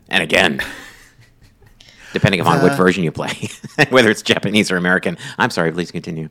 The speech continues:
Speaker 2: The, there is this moment where the parents notice that baby Ness is pointing at a bottle, and it moved a little bit. Huh, that's strange.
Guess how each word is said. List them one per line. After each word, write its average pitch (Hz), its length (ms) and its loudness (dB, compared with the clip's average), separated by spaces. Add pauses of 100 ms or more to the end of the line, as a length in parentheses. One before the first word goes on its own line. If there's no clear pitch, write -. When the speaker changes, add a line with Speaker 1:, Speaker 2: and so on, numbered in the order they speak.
(920)
Speaker 2:
The, 127 340 -6 (420)
there 156 460 -4
is 170 200 -2
this 160 180 -4
moment 139 400 -2
where 110 420 -2 (260)
the 113 180 -8
parents 131 380 -4
notice 110 420 -2
that 92 640 -10
baby 107 280 -6
Ness 101 260 -6
is 92 60 -12
pointing 104 400 -8
at 90 120 -2
a 85 40 -8
bottle, 82 640 -8 (340)
and 90 480 -6
it 98 180 -6
moved 117 300 -4
a 95 60 -4
little 78 220 -10
bit. 69 240 -14
Huh, 120 360 -4
that's 107 220 -10
strange. 82 640 -12